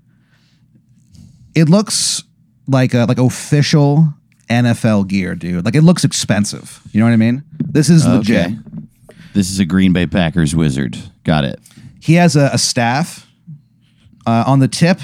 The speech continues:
Speaker 1: on the end of the staff is, uh, just, like, a fucking chunk of cheese.
Speaker 2: Hell yeah, dude. Cheese
Speaker 1: So,
Speaker 2: wizard.
Speaker 1: he opens his mouth, and you hear what can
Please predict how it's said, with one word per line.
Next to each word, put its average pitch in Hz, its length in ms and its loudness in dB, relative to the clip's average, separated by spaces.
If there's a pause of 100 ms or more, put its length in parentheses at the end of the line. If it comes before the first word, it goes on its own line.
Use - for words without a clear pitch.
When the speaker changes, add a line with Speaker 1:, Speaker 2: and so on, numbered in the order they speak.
(100)
Speaker 1:
on 131 100 0
the 135 100 4
end 147 140 4
of 143 80 0
the 131 80 0
staff 127 560 -2
is, 113 240 0
uh, 107 160 0
just, 127 240 -4
like, 110 100 -4
a 87 100 -8
fucking - 480 -12
chunk - 340 -8
of - 60 -16
cheese. - 520 -6 (760)
Speaker 2:
Hell 95 180 4
yeah, 78 200 0
dude. 73 340 -2 (1300)
Cheese 208 160 2
Speaker 1:
So, 202 180 4
Speaker 2:
wizard. 127 280 -4 (240)
Speaker 1:
he 151 160 4
opens 254 280 2
his 175 180 4
mouth, 123 580 -2 (160)
and 131 420 0
you 170 200 2
hear 135 500 0
what 127 380 -2
can 147 180 2